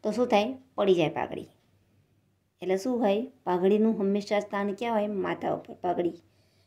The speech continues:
જ્યારે પણ મેરેજ હોય તે વખત ફેટો આપણે કહીએ છીએ, બરાબર? એવી રીતના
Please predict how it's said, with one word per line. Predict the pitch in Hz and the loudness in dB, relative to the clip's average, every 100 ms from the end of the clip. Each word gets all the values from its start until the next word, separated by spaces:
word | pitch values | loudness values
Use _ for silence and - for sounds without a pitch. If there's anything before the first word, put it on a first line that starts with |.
| _ | _
જ્યારે | 185 185 | 0 2
પણ | 185 190 | 2 2
મેરેજ | 185 185 190 | 4 4 2
હોય | 208 | 0
તે | 185 185 | 0 0
વખત | 185 - | 0 -4
ફેટો | 165 165 | -6 -2
આપણે | 185 170 | -2 -2
કહીએ | 165 165 | -2 -2
છીએ, | 165 190 214 - _ _ _ _ _ - | 0 -2 -4 -8 _ _ _ _ _ -4
બરાબર? | 233 294 339 - _ _ _ _ | -2 0 -2 -6 _ _ _ _
એવી | 190 185 | 2 2
રીતના | 214 214 196 196 - | 2 -2 0 0 -2